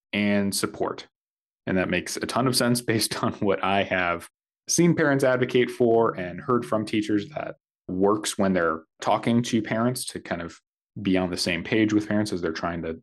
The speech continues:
you know, educate kids. Parents just need schools to communicate with them to understand what's going on. So they want to know what their child is like and how they're doing when they don't see them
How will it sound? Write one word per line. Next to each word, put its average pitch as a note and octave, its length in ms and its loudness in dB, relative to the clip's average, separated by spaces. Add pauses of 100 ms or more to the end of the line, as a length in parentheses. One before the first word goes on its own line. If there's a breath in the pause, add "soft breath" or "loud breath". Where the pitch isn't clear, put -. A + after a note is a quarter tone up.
you F#2 80 -6
know, E2+ 80 -4
educate E2+ 400 -6
kids. F#2+ 200 0 (480)
Parents C#3+ 300 2
just B2+ 160 2
need G#2+ 340 4
schools - 360 -4
to - 100 -10
communicate G#2 500 0
with G#2+ 160 0
them G#2+ 300 0 (340)
to G2+ 200 -2
understand G2 480 -2
what's - 180 0
going F#2+ 280 -2
on. G#2+ 280 2
So G#2 80 -6
they G2 140 4
want G2 240 2
to F2+ 40 -2
know F#2 180 -2
what F#2+ 280 -4
their F2+ 200 -4
child F2 360 -2
is F2 100 -8
like A#2+ 220 2
and G2 80 -6
how G2 80 -4
they're F2+ 120 -4
doing F#2 300 -2
when F2 140 -6
they E2+ 100 -8
don't E2+ 240 -12
see F#2+ 160 0
them F2 240 -6